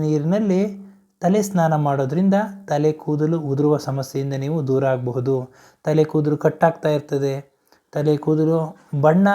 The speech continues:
ಚೇಂಜ್ ಆಗ್ತಾ ಇರ್ತದೆ, ಬಿಳಿ ಬಣ್ಣ ಆಗ್ತಾ ಇರ್ತದೆ. ಆ ಎಲ್ಲ ಸಮಸ್ಯೆಯಿಂದ ನೀವು ದೂರ ಆಗಬಹುದು. ತಲೆ ಕೂದಲ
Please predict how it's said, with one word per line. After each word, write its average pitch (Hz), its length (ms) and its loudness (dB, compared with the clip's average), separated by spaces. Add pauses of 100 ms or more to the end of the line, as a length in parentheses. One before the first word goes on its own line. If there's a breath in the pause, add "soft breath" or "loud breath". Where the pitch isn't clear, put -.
(760)
ಚೇಂಜ್ 165 280 0
ಆಗ್ತಾ 147 260 0
ಇರ್ತದೆ, 135 440 -4
ಬಿಳಿ 151 240 2
ಬಣ್ಣ 160 220 2
ಆಗ್ತಾ 147 240 -2
ಇರ್ತದೆ. 131 180 -4
ಆ 135 140 -2
ಎಲ್ಲ 143 340 0
ಸಮಸ್ಯೆಯಿಂದ 160 640 0 (600 loud breath)
ನೀವು 175 220 2 (220)
ದೂರ 156 200 4
ಆಗಬಹುದು. 160 460 2 (320)
ತಲೆ 165 260 -2 (320)
ಕೂದಲ 156 380 -2